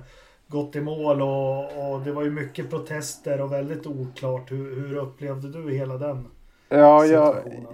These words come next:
Speaker 2: jag gick ju där och pratade lite med... Efter loppet gick jag och pratade med Mark Arnold, alltså Kimmys tränare. Jag var ganska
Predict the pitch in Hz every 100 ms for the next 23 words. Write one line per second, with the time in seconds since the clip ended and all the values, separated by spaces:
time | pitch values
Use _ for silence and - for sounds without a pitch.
0 | - 143 151 151 160 143 127 127 117 127
1 | 117 117 117 113 110 110 - _ _ _
2 | - 131 131 135 135 139 131 131 113 117
3 | 127 120 117 110 - - 127 127 120 104
4 | 120 - 131 123 117 - - 120 120 123
5 | 117 113 113 113 - 113